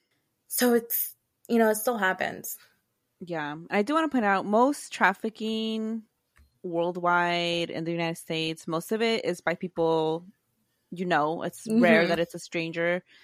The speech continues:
Speaker 2: Obviously, the case you just mentioned is a stranger, and so was everything that Spokane did. But most of the time, it's someone you know.
Speaker 1: And,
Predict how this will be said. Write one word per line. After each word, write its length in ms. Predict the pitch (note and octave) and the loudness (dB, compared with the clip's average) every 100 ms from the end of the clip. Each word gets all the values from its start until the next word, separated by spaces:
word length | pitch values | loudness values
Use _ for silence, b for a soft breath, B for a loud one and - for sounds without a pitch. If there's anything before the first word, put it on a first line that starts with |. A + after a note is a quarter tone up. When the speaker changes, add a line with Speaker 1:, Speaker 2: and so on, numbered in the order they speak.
| b b | b b
Speaker 2:
Obviously, 380 | - E3 F3 F3+ | 0 0 -2 -4
the 140 | D#3+ | -4
case 280 | - E3 D#3+ | -4 -6 -4
you 120 | E3 | -6
just 180 | D#3+ E3+ | -6 -6
mentioned 300 | E3+ E3+ E3+ | -6 -4 -6
is 100 | E3+ | -4
a 60 | E3 | -6
stranger, 540 | - E3+ D#3+ D#3+ D#3+ | -4 -4 -2 2 2
and 200 | D#3 D#3+ | 2 -2
so 200 | - D#3+ | -2 0
was 340 | D3 D3+ - - | 0 -2 -4 -4
everything 340 | D3 D#3+ E3 D#3 | 0 0 -2 -4
that 100 | D3+ | -4
Spokane 460 | - E3 C#3+ C#3 D#3+ E3+ - | -4 -4 -6 -8 -8 -10 -4
did. 340 | E3+ E3+ F3 _ _ _ _ | -2 -2 -4 _ _ _ _
But 360 | G3 F#3 C3 - _ _ _ | 8 10 8 2 _ _ _
most 240 | - F#3 A3 | -8 -4 -2
of 100 | A3+ | -2
the 60 | |
time, 240 | A3+ G#3 F#3+ | 0 0 0
it's 140 | F3+ | -4
someone 260 | F3+ E3 D#3+ | -6 -6 -6
you 80 | D3 | -8
know. 360 | - E3+ F3 - b b - | -8 -10 -12 -16 b b 4
Speaker 1:
And, 340 | C#4 C#4 | 6 4